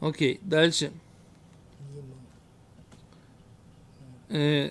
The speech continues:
Speaker 1: гимель. Если три дня, это георо. Это как такое, как окрик такой, да? Раши, они объясняют: «Уйди от меня», да?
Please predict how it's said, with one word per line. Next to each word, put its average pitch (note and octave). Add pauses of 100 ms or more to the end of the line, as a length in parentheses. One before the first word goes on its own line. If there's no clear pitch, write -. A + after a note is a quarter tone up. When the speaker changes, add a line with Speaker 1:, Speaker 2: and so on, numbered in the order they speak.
Speaker 1:
гимель. F3+ (200)
Если E3
три F3+
дня, D3 (360)
это F#3
георо. D3+
Это E3+
как D#3+
такое, C#3+
как -
окрик F3
такой, -
да? F3+ (1500)
Раши, D#3 (100)
они D#3+
объясняют: G3+ (1400)
«Уйди F3
от G3+
меня», D#3+ (380)
да? F#3